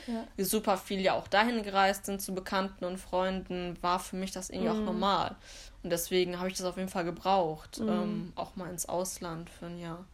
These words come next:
Speaker 1: Mhm.
Speaker 2: Und Australien war perfekt.
Speaker 1: Ja, ich bin ja halt, äh, meine Familie oder meine Eltern kommen ja aus Pakistan und, ähm, ich war ja auch öfters in Pakistan, aber ich fand immer in den Anfangsjahren, also ich, ich bin ja hier in Deutschland geboren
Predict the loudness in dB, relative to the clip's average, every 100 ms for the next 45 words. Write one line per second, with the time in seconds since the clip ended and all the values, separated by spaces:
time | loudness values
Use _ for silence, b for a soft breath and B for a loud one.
0 | -6 -2 -2 -4 -4 -4 -6 -8 -8 -6
1 | -4 -6 -4 -4 -4 -4 -10 -18 -20 -10
2 | -8 -4 -6 -6 -10 -4 0 2 0 -8
3 | -6 0 4 10 12 12 8 4 2 2
4 | 4 6 4 4 2 4 4 6 6 4
5 | 6 6 6 4 2 4 4 2 2 4
6 | 4 2 2 0 0 -2 2 4 4 4
7 | 4 4 2 4 4 4 2 -2 B B
8 | B B B 0 10 12 12 10 8 6
9 | 6 4 4 6 6 4 2 4 6 8
10 | 10 10 8 6 4 4 6 6 8 6
11 | 6 4 2 2 2 2 0 0 4 4
12 | 4 0 0 2 2 0 0 4 6 6
13 | 6 6 6 4 4 0 4 4 4 2